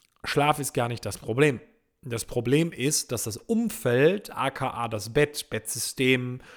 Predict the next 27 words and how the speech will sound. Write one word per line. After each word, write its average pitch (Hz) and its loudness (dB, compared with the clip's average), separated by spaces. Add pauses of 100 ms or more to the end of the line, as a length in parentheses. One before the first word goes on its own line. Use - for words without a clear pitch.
(180)
Schlafzimmer, 135 2
Materialien 123 0
und 127 -10
so, 135 -4
in 117 -4
denen 127 0
ihr 123 -4
pennt, 139 -4
dass 113 -2
das 110 -6
gar 104 -2
nicht, 110 -8 (720)
gar 101 -2
nicht 120 -4
mehr 113 -4
zu - -6
dem 98 -4
passt, - -6
was 107 -6
die - -6
Menschen 92 -6
brauchen." - -12 (1600)
Also, 165 6
lass 135 0
uns 147 0
mal 135 0
gucken. 107 -4